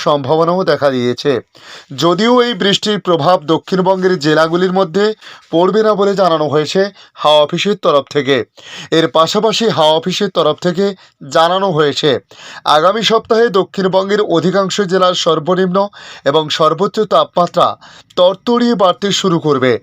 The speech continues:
একাধিক জেলায় সর্বোচ্চ তাপমাত্রা পৌঁছে যাবে চৌত্রিশ ডিগ্রি সেলসিয়াসের আশেপাশে। সর্বনিম্ন তাপমাত্রার ক্ষেত্রে তিন থেকে চার ডিগ্রি ঊর্ধ্বমুখী হবে লক্ষ্য করা যাবে এক ধাক্কায়। কলকাতার সর্বনিম্ন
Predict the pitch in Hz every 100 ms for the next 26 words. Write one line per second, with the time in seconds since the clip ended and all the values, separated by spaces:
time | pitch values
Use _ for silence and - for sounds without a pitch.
0 | - - - - 151 156 208 214 233 180
1 | 214 202 196 190 175 170 196 - 196 180
2 | 156 - 175 180 170 165 165 190 190 156
3 | 117 - - - - 180 185 220 233 226
4 | 180 185 185 180 175 151 165 190 196 180
5 | 143 147 139 - 135 104 _ - - -
6 | - 170 175 220 226 220 233 - 185 170
7 | 190 185 196 190 196 - 208 214 - 170
8 | 165 190 180 139 107 - - _ - 170
9 | 180 160 196 190 208 - 170 147 190 185
10 | 175 165 175 190 190 - - - 127 160
11 | - 202 196 180 160 160 175 190 170 165
12 | 131 135 127 143 117 - - - - -
13 | 170 190 208 220 226 220 185 175 165 214
14 | 208